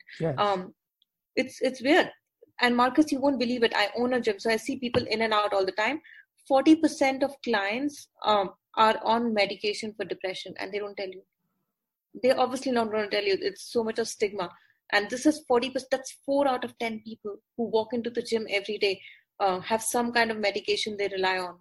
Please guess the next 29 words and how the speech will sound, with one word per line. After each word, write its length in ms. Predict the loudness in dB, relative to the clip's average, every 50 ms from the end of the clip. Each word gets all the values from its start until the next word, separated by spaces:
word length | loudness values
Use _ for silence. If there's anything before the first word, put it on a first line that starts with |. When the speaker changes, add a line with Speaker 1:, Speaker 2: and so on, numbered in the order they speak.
| _ _ _ _ _ _ _ _ -2
Speaker 2:
or, 140 | 0 2
like, 200 | 2 2 0 0 -2
go, 140 | -4 -4 -4 -6 -14 _ -2
go 100 | -2 0
to 100 | 0 0
some 240 | -2 -4 -4 -4 -4
form 180 | -4 -4 -2 -2
of 100 | -4 -4 -4
therapy. 440 | -2 -2 -2 -2 -2 -6 -8 -8 -8 -12 -20 -20 -20 -20 _ _
So 440 | -14 -2 2 2 4 4 2 -2 -2 2
that 180 | 2 2 4 6
was 180 | 4 4 4 4
where 160 | 2 2 2
I 100 | 2 0
started. 500 | -2 -2 0 0 0 0 0 -2 -2 -2 -4
And 320 | -4 -4 -4 -6 -10 -14 -16 _ _ _ _ _ _ _ _ 2
this 220 | 2 2 4 2
is, 160 | 0 0 0 0
yeah, 200 | 0 0 2 2
this 220 | 0 -2 -4 -4 -4
is 80 | -2
what 160 | 0 0 2 2
I 80 | 2
love 200 | 2 2 2 0 0 -6
to 60 | -10 -8
do 120 | -6 -4 -2
now. 80 | -2 -2
I 180 | -2 -2 -4 -4 -4
love 320 | 0 0 2 2 0 0